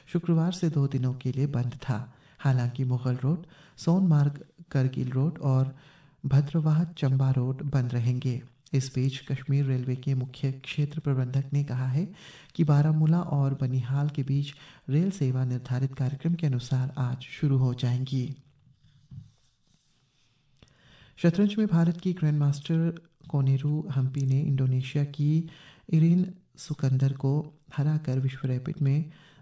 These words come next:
विल्स चैंपियनशिप का खिताब अपने नाम किया। न्यूयॉर्क में खेले जा रहे टूर्नामेंट में हम्पी ने ग्यारहवें राउंड में आठ दशमलव पाँच अंक हासिल करके जीत हासिल की। कोनेरू हम्पी चीन की जू वेनजून के बाद यह खिताब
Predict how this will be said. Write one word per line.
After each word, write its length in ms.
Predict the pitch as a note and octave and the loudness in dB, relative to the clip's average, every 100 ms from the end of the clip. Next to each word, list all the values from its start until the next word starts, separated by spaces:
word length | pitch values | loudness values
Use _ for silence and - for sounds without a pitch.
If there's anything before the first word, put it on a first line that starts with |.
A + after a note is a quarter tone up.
| - | 0
विल्स 300 | D#3 E3+ - | 2 2 0
चैंपियनशिप 540 | C#3 C3+ C3+ C3 - | 0 2 0 -2 -6
का 80 | - | -8
खिताब 460 | B2+ C#3 B2 B2 B2+ | -4 -4 -2 -4 -4
अपने 260 | D3+ C3+ C3 | -4 0 0
नाम 240 | B2 A2+ | 0 -2
किया। 260 | A#2+ D3+ G3 F3 | -2 -4 -2 0
न्यूयॉर्क 420 | D3+ C#3 C#3 C#3 | 2 2 0 0
में 100 | C#3+ | -2
खेले 320 | C#3+ C3+ C3+ | -2 -2 -2
जा 200 | C3 C#3 | -2 0
रहे 260 | C#3 C3+ D#3 | 0 0 0
टूर्नामेंट 540 | D#3 C#3 C3+ C#3 D3+ - | 0 0 2 0 0 0
में 140 | D#3+ E3+ - - - | -2 -2 -10 -10 -2
हम्पी 280 | D#3+ E3+ G3 | 0 2 2
ने 160 | E3 | 2
ग्यारहवें 420 | D3+ C3+ C3+ E3 | 2 0 2 0
राउंड 320 | C#3+ B2+ B2+ C3 | 0 0 2 2
में 180 | C3+ C3+ | 2 2
आठ 260 | C#3+ E3+ E3+ | 0 0 -2
दशमलव 320 | C#3 C3+ B2+ | -2 0 0
पाँच 400 | B2+ B2+ B2+ C3 - | -2 -2 -2 -2 -2
अंक 180 | B2+ C3 | -4 -2
हासिल 360 | A#2+ B2+ C#3 | -6 -4 -6
करके 420 | C3 E3+ F3 D#3 E3 - - - | -4 -6 -2 -4 -4 -8 -14 -8
जीत 260 | - D3+ D3 | -2 -2 -2
हासिल 340 | C3+ B2+ C3 | -4 -2 -2
की। 360 | C3 C#3 C3 C3 - _ - - - | -2 -2 -2 -6 -18 _ -20 -20 -8
कोनेरू 420 | - C3+ C3+ C#3 C#3 | 2 4 6 4 0
हम्पी 580 | C#3 C3 C3 E3 - - - | -2 -2 -2 -4 -4 -12 -8
चीन 260 | - D#3+ F3+ | -2 0 0
की 380 | F3+ E3 F3+ F3+ - - _ | 0 0 0 -4 -14 -20 _
जू 460 | D3+ D3 E3+ F#3+ F#3+ _ _ C#3+ | 0 2 2 0 -6 _ _ 0
वेनजून 480 | C#3+ C#3 C3+ C#3+ | 2 4 2 0
के 140 | D3 C#3 | 0 -2
बाद 420 | C3+ B2+ B2+ C3 - - | -2 -4 -4 -8 -12 -8
यह 280 | C3 C#3 C#3+ | -4 -2 -2
खिताब 440 | C#3+ - B2 B2 | -2 -4 -4 -6